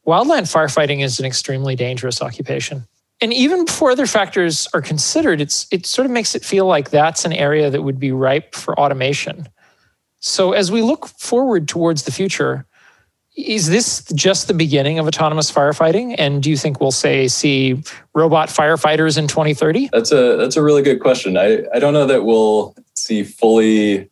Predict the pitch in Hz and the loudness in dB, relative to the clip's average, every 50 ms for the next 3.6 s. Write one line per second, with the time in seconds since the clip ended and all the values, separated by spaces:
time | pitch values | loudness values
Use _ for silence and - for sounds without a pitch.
0 | _ _ _ - 135 143 127 - - - 131 151 165 165 170 151 139 - 147 135 | _ _ _ 2 2 2 2 0 0 2 4 4 4 4 2 2 2 2 2 2
1 | 123 110 104 95 90 - - - 113 113 101 104 90 82 85 85 80 80 80 76 | 4 4 4 4 4 2 2 0 0 2 0 -2 -2 0 0 0 0 0 -2 -4
2 | 76 71 - _ - 80 78 76 73 73 71 71 - - _ - - - - - | -6 -6 -4 _ -2 -2 -2 -4 -6 -8 -8 -10 -14 -18 _ -20 -10 -8 -2 0
3 | 110 98 92 90 90 90 92 95 - - - | 2 2 4 4 2 2 0 0 -4 -10 -12